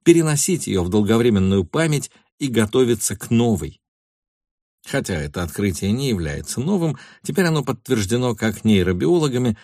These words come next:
так и психологами-экспериментаторами. Если мы не делаем перерыв между рабочими сессиями, будь то из-за нетерпения или страха что-то забыть, это может пагубно сказаться на наших усилиях.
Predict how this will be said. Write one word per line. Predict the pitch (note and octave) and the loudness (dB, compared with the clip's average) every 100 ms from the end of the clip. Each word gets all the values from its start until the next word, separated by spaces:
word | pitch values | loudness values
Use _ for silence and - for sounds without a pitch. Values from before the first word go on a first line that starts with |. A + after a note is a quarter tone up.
| _ | _
так | - D3 C3 | -4 -2 -2
и | |
психологами-экспериментаторами. | - A#2+ G#2 A2 F#2+ F2+ F#2 F2+ - G#2+ F#2 G2 F#2 C2 - B1+ C2 - _ _ _ _ _ _ _ _ _ _ F#2+ | -4 -4 0 0 0 0 0 0 -2 0 2 2 0 -6 -10 -14 -14 -18 _ _ _ _ _ _ _ _ _ _ 2
Если | A#2 - B2 | 2 4 2
мы | B2 B2+ | 2 2
не | A#2 A#2 | 2 0
делаем | F#2+ B2+ G2 E2+ D#2+ | 0 -2 0 -2 0
перерыв | A2+ G#2+ G#2+ A#2 - | 0 2 0 -2 -2
между | F#2+ E2+ | -2 0
рабочими | F#2 G2 G#2+ - E2+ D#2+ | -2 0 0 -2 -4 -4
сессиями, | - D3 - - D2 D2+ - - _ | -4 -4 -6 -8 -8 -10 -14 -20 _
будь | E3+ D#3+ - | 0 0 0
то | G2+ | 0
из-за | F#2+ E2+ F2 F2+ | 0 2 0 2
нетерпения | F#2+ - D#2+ - E3 C#3+ G#2 F2 - - | 0 0 -4 0 0 2 0 -2 -10 -6
или | - B2 | -2 0
страха | G#2+ C#3+ C3 - | -2 -2 -4 -4
что-то | F2+ A2+ G2+ G2 | -4 -4 -2 -2
забыть, | F#2 G2+ D3 D#3 - - _ _ | -2 0 0 0 -4 -20 _ _
это | E3 E3+ | -4 0
может | D3+ C#3 C#3+ - | 0 0 -4 -6
пагубно | E3 C3+ F#2 F2 F2+ | -4 0 0 0 -2
сказаться | F#2 G2+ G2 C3 - G#2 | -2 -2 0 -2 -2 0
на | G#2+ | 2
наших | A2 G#2+ - - | 2 2 -4 -4
усилиях. | B2 - G2+ D2 C2+ - | -2 -2 -2 -4 -8 -14